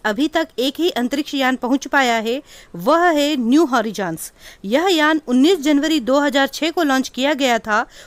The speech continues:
और चौदह जुलाई दो हज़ार पन्द्रह को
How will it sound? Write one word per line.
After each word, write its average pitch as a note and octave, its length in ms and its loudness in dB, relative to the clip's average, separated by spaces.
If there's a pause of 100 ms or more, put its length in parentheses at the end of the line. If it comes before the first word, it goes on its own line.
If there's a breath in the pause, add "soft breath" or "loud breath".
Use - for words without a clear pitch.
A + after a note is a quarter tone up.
और C4 140 4
चौदह B3+ 420 2
जुलाई B3+ 400 0
दो C4+ 180 2
हज़ार C4 400 0
पन्द्रह A#3+ 320 2
को C4+ 220 -2